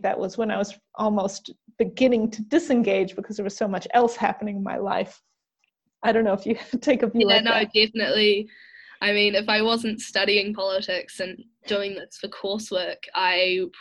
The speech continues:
Speaker 2: probably would have tuned out months ago.
Speaker 1: <laughs> Um, you, you, but sixteen-year-olds,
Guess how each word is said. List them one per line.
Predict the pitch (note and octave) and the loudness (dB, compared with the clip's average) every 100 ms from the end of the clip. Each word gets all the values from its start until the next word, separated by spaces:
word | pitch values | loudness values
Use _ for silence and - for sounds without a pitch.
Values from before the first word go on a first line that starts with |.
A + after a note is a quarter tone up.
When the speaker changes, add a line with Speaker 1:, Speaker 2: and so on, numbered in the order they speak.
| - | -8
Speaker 2:
probably | G3 G#3 G#3 G3 F#3+ | -6 -4 -4 -4 -2
would | F#3+ | -2
have | F#3 | -2
tuned | - - G3 F#3 | -6 -8 -6 -6
out | F3+ F3+ - | -6 -6 -10
months | F#3+ F#3+ G3 G3 F#3+ - G3 | -16 -14 -10 -10 -12 -12 -10
ago. | F#3+ E3+ F3 F#3+ _ _ - - - _ _ | -8 -8 -10 -14 _ _ -20 -20 -20 _ _
Speaker 1:
<laughs> | - D#4 - - - D#4 - - - - C#5 - B4 F4+ - | 0 0 -2 -4 2 2 2 -10 -6 -2 -2 -4 -10 -4 2
Um, | D#4 C#4 - | 2 2 -2
you, | C#4+ A#3+ - - - _ _ | -2 -2 -12 -18 -18 _ _
you, | A#3 - - - _ _ _ - - | -10 -10 -16 -20 _ _ _ -20 -2
but | - E4 - | 2 2 0
sixteen-year-olds, | - G4 - F#4 E4 C4+ B3 A#3 | 0 0 4 2 4 6 6 6